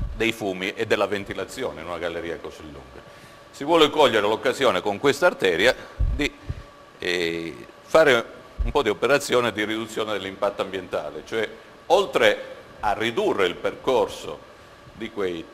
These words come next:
trenta, trentacinquemila veicoli al giorno che dovrebbero percorrere questa autostrada lasciando la tangenziale e quindi praticamente dimezzando il percorso che farebbero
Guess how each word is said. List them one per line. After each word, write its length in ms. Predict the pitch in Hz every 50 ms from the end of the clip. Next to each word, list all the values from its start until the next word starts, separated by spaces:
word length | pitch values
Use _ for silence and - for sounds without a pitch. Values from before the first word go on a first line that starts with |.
| - - -
trenta, 380 | - 107 110 127 113 101 - 92
trentacinquemila 800 | - - - 85 - 90 - 127 104 - 117 117 143 156 127 92
veicoli 380 | 85 95 101 92 98 95 90
al 100 | 90 90
giorno 260 | 90 123 143 - 101
che 120 | 92 90 85
dovrebbero 420 | 92 90 117 135 - 107 95 90
percorrere 720 | - - 98 82 - - - 156 120 95 98 82 82 82 82
questa 220 | 104 101 - 90
autostrada 880 | 87 85 92 98 87 - - - 143 107 82 78 80 76 - - - - -
lasciando 760 | - 101 92 - - - - 147 139 113 98 87 82 82 - - -
la 120 | 90 90
tangenziale 800 | - 92 90 87 85 92 95 90 - 110 90 71 73 71 76 -
e 100 | - 98
quindi 240 | 90 120 131 104 92
praticamente 580 | - - 104 98 107 101 101 107 127 117 - 98
dimezzando 560 | 101 104 113 110 98 87 120 139 131 113 98
il 60 | 92
percorso 580 | - - 107 - - - 123 107 90 - - 87
che 80 | 82
farebbero 460 | 78 85 95 98 101 - 82 78 78